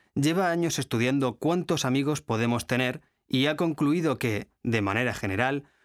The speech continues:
nuestras amistades se distribuyen en cuatro círculos de proximidad. En el más cercano solo caben alrededor de cinco personas.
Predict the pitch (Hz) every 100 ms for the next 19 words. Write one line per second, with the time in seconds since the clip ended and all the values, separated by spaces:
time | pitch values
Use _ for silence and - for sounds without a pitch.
0 | _ 131 135 - 143 139 131 - 185 185
1 | 180 - 131 113 113 113 139 147 151 -
2 | 117 104 143 156 123 104 156 151 160 160
3 | 127 120 117 - 110 101 87 - _ _
4 | _ _ _ _ _ _ 135 139 151 196
5 | 196 170 196 202 202 160 - 170 151 165
6 | 160 147 127 120 110 110 165 143 113 -
7 | 139 131 113 110 - 92 90 -